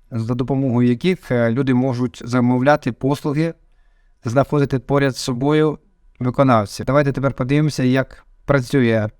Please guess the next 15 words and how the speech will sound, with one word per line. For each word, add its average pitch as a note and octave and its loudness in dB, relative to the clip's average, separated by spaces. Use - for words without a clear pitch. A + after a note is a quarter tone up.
наш A#2 2
сайт. G#2+ 0
Ви C#3+ 0
ставите C#3 2
на C3 0
карті B2+ 2
місце A#2+ -2
свого A#2 -4
положення, C3 -2
або C#3 0
в C3 0
строці E3 0
указуєте C3 2
свою B2 0
адресу. A#2+ -2